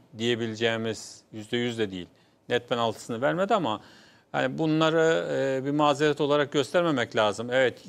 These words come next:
kaybedersin ama savaşarak kaybedersin. Beşiktaş'ın o te-, teslimiyetçi ruhu, kötü futbolu hem Sergen Yalçın'a yakışmadı, e, hem de, e, Beşiktaş yönetimi bu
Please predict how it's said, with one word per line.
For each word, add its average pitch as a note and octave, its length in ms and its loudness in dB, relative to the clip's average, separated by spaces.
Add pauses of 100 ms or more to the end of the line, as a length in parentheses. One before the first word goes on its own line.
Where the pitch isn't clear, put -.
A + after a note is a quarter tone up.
kaybedersin D3+ 640 2
ama F#3+ 160 2
savaşarak D3+ 500 2
kaybedersin. G#2+ 600 -2
Beşiktaş'ın C3+ 420 -4
o C3 140 -4
te-, D3 220 -2
teslimiyetçi C#3+ 1040 0 (520)
ruhu, C3+ 600 4 (420)
kötü D3+ 260 0
futbolu D#3+ 560 2 (120)
hem D#3+ 220 0
Sergen D#3 360 2
Yalçın'a D#3 480 2
yakışmadı, E3+ 760 0 (600)
e, D3+ 80 -2 (720)
hem F3+ 320 0
de, G#3 280 2 (560)
e, B2+ 400 -10
Beşiktaş F#3 520 2
yönetimi D#3+ 480 0
bu C#3+ 320 2